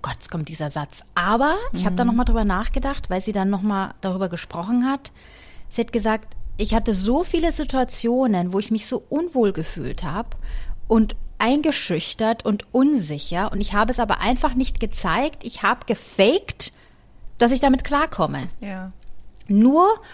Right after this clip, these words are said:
Speaker 1: um im Außen ein Bild von mir zu generieren,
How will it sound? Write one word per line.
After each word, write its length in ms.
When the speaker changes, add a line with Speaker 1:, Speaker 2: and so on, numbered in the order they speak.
Speaker 1:
um 140
im 180
Außen 600
ein 220
Bild 380
von 220
mir 140
zu 160
generieren, 640